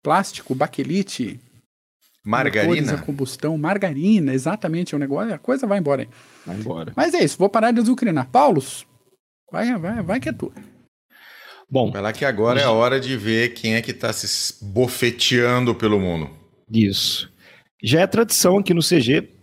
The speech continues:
Speaker 3: <clears throat> de todo começo de ano. <clears throat> Desculpa, gente, melhorar.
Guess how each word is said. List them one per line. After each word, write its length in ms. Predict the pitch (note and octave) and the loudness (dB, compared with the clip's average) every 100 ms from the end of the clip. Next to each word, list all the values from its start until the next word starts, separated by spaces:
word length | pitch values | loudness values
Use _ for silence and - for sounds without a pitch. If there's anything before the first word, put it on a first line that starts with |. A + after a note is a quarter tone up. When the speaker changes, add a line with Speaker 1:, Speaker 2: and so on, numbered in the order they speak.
| D3 B2+ A2 | -4 -4 -6
Speaker 3:
<clears throat> 320 | - _ _ | -14 _ _
de 480 | A2+ G#2+ C3 D#3 D#3 _ _ _ _ | -12 -6 -2 -2 -4 _ _ _ _
todo 200 | D#3 E3 | 2 2
começo 360 | F#3 D#3 D3+ C#3 | 0 0 0 2
de 120 | C#3 | 2
ano. 300 | B2+ D#3+ B2 _ _ _ - - - | 4 2 -4 _ _ _ -20 -20 -4
<clears throat> 1300 | F3+ - - - B3 F3 C#3+ G2 _ _ _ _ _ | -4 -4 -6 0 0 0 -4 -6 _ _ _ _ _
Desculpa, 420 | - - G2+ G2+ | -12 -8 -8 -4
gente, 360 | A2+ G2+ - - | -2 -2 -4 -6
melhorar. 640 | G#2+ A#2 A2 A2 C#3 - | 2 4 4 2 0 -6